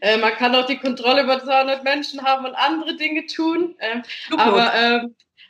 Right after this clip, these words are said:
Speaker 1: äh, ja, dass du gerne lernst, das zieht sich ja durch, weil, ähm, nachdem du dann Mikrobiologin wurdest, ähm, und im Labor gearbeitet hast, dann ging der Weg weiter zur Umwelttechnik und, ähm, dann ins Gesundheitsamt.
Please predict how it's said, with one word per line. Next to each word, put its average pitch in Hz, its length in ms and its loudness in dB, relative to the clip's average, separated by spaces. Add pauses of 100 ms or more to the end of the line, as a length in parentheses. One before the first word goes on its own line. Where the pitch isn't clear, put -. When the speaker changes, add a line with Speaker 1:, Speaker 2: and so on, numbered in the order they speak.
Speaker 1:
äh, 226 200 2
ja, 233 160 2
dass 233 240 -2
du 262 100 -8
gerne 233 320 2
lernst, 254 480 0
das 247 160 -10
zieht 262 240 -6
sich 247 160 -6
ja 233 120 0
durch, 220 500 0
weil, 208 420 4
ähm, 214 140 -4
nachdem 226 360 -2
du 233 100 -4
dann 220 180 0
Mikrobiologin 240 920 0
wurdest, 240 600 0
ähm, 214 500 2
und 214 200 -2
im 214 140 -4
Labor 202 320 -8
gearbeitet 220 500 2
hast, 226 300 0
dann 214 560 2
ging 226 220 -2
der 208 160 4
Weg 214 280 2
weiter 226 800 2
zur 202 140 -6
Umwelttechnik 226 720 -2 (360)
und, 214 560 4
ähm, 196 240 4
dann 208 220 4
ins 226 180 -2
Gesundheitsamt. 185 1080 0